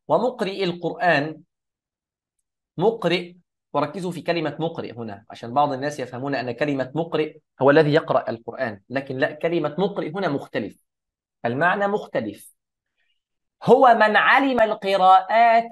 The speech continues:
القرآنية. يعني كلمة مقرئ ليس المعنى ال-، في اللغة هنا وفي العلوم هنا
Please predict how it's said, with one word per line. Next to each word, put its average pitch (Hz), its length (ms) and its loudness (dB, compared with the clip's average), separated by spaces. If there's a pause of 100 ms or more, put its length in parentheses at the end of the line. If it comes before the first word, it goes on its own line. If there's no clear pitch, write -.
القرآنية. 185 1300 -2 (1700)
يعني 117 280 -12
كلمة 147 420 -4
مقرئ 175 320 -6
ليس 143 240 -4
المعنى 123 760 -4 (1120)
ال-، 110 320 -2
في - 120 -8
اللغة 123 420 2
هنا 131 200 -4
وفي 113 220 -8
العلوم 127 400 -2
هنا 117 460 -6